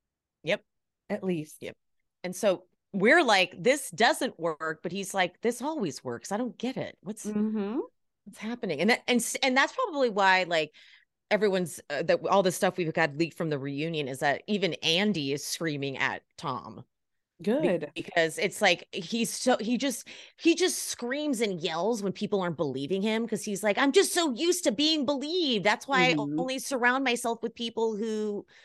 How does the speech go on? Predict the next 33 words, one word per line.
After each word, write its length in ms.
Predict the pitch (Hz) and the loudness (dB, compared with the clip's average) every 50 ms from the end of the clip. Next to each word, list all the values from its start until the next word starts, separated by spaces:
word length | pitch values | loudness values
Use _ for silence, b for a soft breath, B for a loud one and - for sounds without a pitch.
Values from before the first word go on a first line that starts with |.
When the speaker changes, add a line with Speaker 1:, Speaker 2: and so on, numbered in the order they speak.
| B B | B B
Speaker 1:
that's 120 | 240 254 302 | -2 2 4
why 80 | 330 | 4
he 100 | 294 254 | 4 4
hates 240 | 240 262 233 - - | 4 2 2 0 -2
Katie 380 | - 240 220 233 247 240 190 170 | 2 2 4 4 4 2 0 0
so 200 | - 151 135 131 | -2 -4 -6 -6
much. 420 | 123 110 78 113 - - - - b b | -8 -10 -10 -10 -12 -14 -14 -14 b b
Speaker 2:
Yeah. 180 | b 165 143 - - - _ _ - _ - - | b -4 -4 -4 -6 -12 _ _ -20 _ -6 -6
Speaker 1:
'Cause 100 | 214 - | -4 0
Katie's 380 | - 262 247 226 226 226 170 165 | 2 4 4 4 4 0 0 2
never 260 | 170 180 190 165 190 185 | 2 2 2 2 0 -2
just 220 | 170 156 131 - | -2 -6 -6 -2
given 220 | 160 143 131 160 | -2 0 0 0
it 120 | 180 190 - | -2 -2 -2
to 80 | 202 | -2
him, 140 | 208 208 202 | -2 -2 -2
and 80 | 196 185 | -2 -4
he's 120 | 175 - - | -4 -2 0
like, 180 | 180 190 - | -2 0 0
"Katie, 400 | - 254 339 370 370 349 294 254 | 0 4 6 6 6 6 4 0
just 260 | 190 277 311 294 - | 2 0 0 0 0
fucking 440 | - 320 320 - 302 294 277 233 160 151 | -2 -2 -2 -2 -4 -4 -4 -4 -2 0
be 120 | 247 302 | 0 2
like 160 | 320 302 294 233 | 2 2 0 0
Schwartz." 600 | - - 311 294 247 170 - - - - - - _ _ _ _ _ _ _ _ _ _ _ _ b b b b b b _ | -4 -2 -2 0 0 -2 -4 -6 -12 -12 -12 -12 _ _ _ _ _ _ _ _ _ _ _ _ b b b b b b _
Speaker 2:
Somebody, 760 | - - - 233 247 277 339 415 440 453 453 453 440 415 - - | -18 -8 -2 -2 0 0 0 0 0 2 2 0 0 -2 -4 -8
<sighs> 460 | 190 - - - _ _ _ _ _ | -12 -12 -12 -14 _ _ _ _ _
there 160 | 208 214 262 | -2 0 0
was 180 | 269 302 294 - | 0 0 -4 -4
such 220 | - 226 233 - | -4 -4 -2 -2
a 60 | 294 | -4
profound 440 | 285 302 277 - 190 180 180 180 180 | -4 -4 -6 -4 -2 0 0 0 -2
tweet 380 | - - 160 151 156 - - | -4 -4 -4 -4 -4 -4 -6